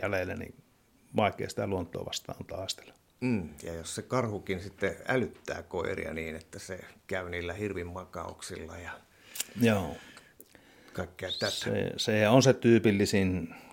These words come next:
Speaker 1: karhun metästyksen hankaluus, että, että tuota, karhu sotkee jälkensä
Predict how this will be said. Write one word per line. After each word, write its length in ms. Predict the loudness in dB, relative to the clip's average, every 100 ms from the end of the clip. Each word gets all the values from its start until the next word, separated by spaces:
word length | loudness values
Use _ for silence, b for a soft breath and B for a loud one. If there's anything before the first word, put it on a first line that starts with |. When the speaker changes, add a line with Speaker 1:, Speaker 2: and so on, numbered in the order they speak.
| B
Speaker 1:
karhun 500 | 2 4 4 2 -4 -8 _ _ _ _ _ _ _ _ -6
metästyksen 640 | -4 0 -2 -2 -6 -4
hankaluus, 640 | -2 -2 -2 -4 -4 -4
että, 280 | -8 -12 -14 -14
että 160 | -20 -20 _
tuota, 220 | -12 -12
karhu 320 | -6 -2 0
sotkee 440 | 0 0 -2 -8 -6
jälkensä 460 | -2 -4 -4 -8